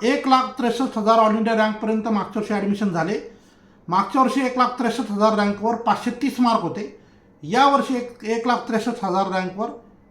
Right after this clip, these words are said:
चारशे एकोणतीस, चारशे तीस मार्क आहेत. So, जे जे एससी कॅटेगरीत बिलॉंग करतात, त्यांच्या दृष्टीनं ही एक ॲडिशनल गोष्ट या ठिकाणी सांगतो. आणि अजून काही महत्त्वाचे विषय जे वेळोवेळी माझ्यासमोर येतील, मी तुम्हाला नक्की शेअर करेल. तुर्तास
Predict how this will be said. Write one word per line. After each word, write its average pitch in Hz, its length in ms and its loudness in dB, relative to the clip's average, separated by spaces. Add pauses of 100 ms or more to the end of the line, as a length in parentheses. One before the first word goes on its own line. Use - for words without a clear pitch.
(160)
चारशे 196 540 -6
एकोणतीस, 202 500 -8
चारशे 196 260 -4 (120)
तीस 226 180 -6
मार्क 165 260 -4
आहेत. 127 180 -8 (760)
So, 175 140 -4
जे 196 160 0
जे 247 160 0
एससी 240 200 -2
कॅटेगरीत 226 460 -2
बिलॉंग 214 220 0
करतात, 214 320 -4
त्यांच्या 208 320 -6
दृष्टीनं 185 380 -8
ही 165 100 -6
एक 180 160 -10
ॲडिशनल 175 360 -6
गोष्ट 175 260 -8
या 175 120 -2
ठिकाणी 156 300 -8
सांगतो. 160 500 -12 (680)
आणि 247 320 2 (160)
अजून 277 380 2
काही 254 300 0
महत्त्वाचे 240 440 4
विषय 240 260 0
जे 220 140 0
वेळोवेळी 226 420 2
माझ्यासमोर 208 560 2
येतील, 202 220 -2
मी 208 140 0
तुम्हाला 196 320 -2
नक्की 185 280 -6
शेअर 180 220 -6
करेल. 185 320 -8 (600)
तुर्तास 254 340 0